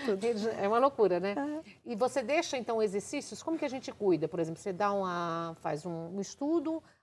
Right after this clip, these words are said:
Speaker 2: analisa a voz,
Speaker 1: Sim.
Speaker 2: prepara os exercícios, ensina. E de como que é a manutenção?
Speaker 1: Na verdade, assim, o trabalho a gente faz tanto online quanto presencial.
Speaker 2: Ai, bacana,
Speaker 1: Então,
Speaker 2: online.
Speaker 1: é, depende do que a gente for ajustando. Então,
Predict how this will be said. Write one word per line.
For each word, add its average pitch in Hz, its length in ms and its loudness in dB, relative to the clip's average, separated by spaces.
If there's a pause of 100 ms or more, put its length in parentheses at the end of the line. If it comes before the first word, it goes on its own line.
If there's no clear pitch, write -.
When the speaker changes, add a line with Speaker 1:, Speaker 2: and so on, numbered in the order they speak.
Speaker 2:
analisa 175 440 -2
a - 20 -2
voz, 233 380 0 (120)
Speaker 1:
Sim. 185 220 -14 (300)
Speaker 2:
prepara 208 400 0
os 185 100 0
exercícios, 190 640 -6
ensina. 302 640 -8 (680)
E - 40 -14
de - 120 -18
como 381 260 -6
que 233 100 -8
é 220 60 0
a 202 60 -2
manutenção? 185 760 -4 (220)
Speaker 1:
Na 240 100 2
verdade, 240 360 4
assim, 185 260 -2
o 151 80 -4
trabalho 208 480 4
a 208 120 2
gente 214 200 -6
faz 190 180 0
tanto 233 320 -2
online 226 560 4
quanto 208 300 0
presencial. 196 760 2 (120)
Speaker 2:
Ai, 247 160 -10
bacana, 254 420 -12
Speaker 1:
Então, 240 300 4
Speaker 2:
online. 277 160 0 (100)
Speaker 1:
é, 226 220 0
depende 269 440 2
do 277 140 -2
que - 100 -2
a 302 60 2
gente 277 220 -2
for 262 180 6
ajustando. 254 480 2
Então, 208 260 -2